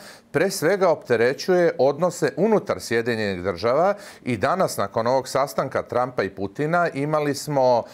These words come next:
ocene ili izjave niza zvaničnika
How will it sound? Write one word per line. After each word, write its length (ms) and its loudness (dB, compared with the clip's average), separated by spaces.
ocene 540 2
ili 200 0
izjave 480 0
niza 720 0
zvaničnika 1160 -2